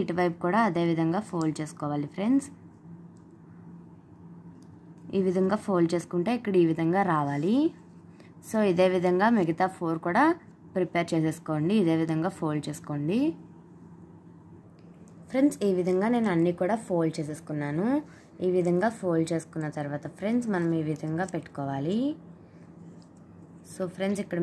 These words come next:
మీకు వీడియోలో చూపిస్తున్నాను కదా ఫ్రెండ్స్, ఈ విధంగా మనం స్టిక్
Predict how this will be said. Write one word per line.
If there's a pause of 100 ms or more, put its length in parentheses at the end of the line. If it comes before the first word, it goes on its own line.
మీకు
వీడియోలో
చూపిస్తున్నాను
కదా (120)
ఫ్రెండ్స్, (2250)
ఈ (100)
విధంగా
మనం (1160)
స్టిక్